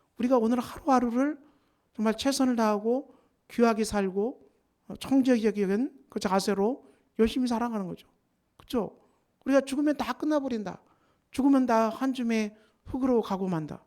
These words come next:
다 무로, 무로 가보게 된다. 이게 세속, 세속, 세속이죠. 세속, 아, 세속적이죠. 완전 세속, 세속 아닙니까? 이, 이렇게 돼버리면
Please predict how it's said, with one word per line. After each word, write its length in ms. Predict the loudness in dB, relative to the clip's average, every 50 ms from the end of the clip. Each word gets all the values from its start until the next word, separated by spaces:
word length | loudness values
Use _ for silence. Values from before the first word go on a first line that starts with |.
| _ _ _
다 140 | -2 -2
무로, 420 | -2 -2 -4 -4 -2 -2 -4 -4 -8 -10
무로 220 | -6 -4 -4 0
가보게 360 | 2 2 2 2 0 -6 -4
된다. 380 | -4 -4 -4 -4 -4 -6 -8 -10 _ _ _ _ _ _ _ _ _ _ _ _ _ _ _
이게 120 | -2 -2 -2
세속, 480 | 0 -2 -2 -4 -4 -6 -6 -12 _ _ _ _ _ _ _
세속, 320 | _ -6 -2 -2 -2 -2 -2
세속이죠. 560 | -4 0 2 2 2 2 -2 -4 -6 -8 -8 _ _
세속, 480 | _ -10 -4 -2 -2 -4 -4 _ _ _ _ _ _ _ _ _ _ _ _ _ -10
아, 120 | -8 -8 -8
세속적이죠. 640 | -8 -4 -4 -4 -4 -4 -6 -8 -8 -10 -14 -14 -6
완전 300 | -4 -2 2 2 2 2
세속, 420 | 2 -2 -2 -2 -6 -8 -8 _ -20 _ _ _ _ _ _ _ _
세속 220 | _ 0 0 2 2
아닙니까? 540 | 2 0 0 -2 -4 -6 -6 -8 -10 -10 -10 -14 _ _ _ _ _ _ _ _ -4
이, 40 | -4
이렇게 720 | -4 -4 -6 -8 -6 -4 2 4 4 4 4 0 -4 -2
돼버리면 640 | -2 0 0 0 0 0 0 0 -2 -2 -4 -8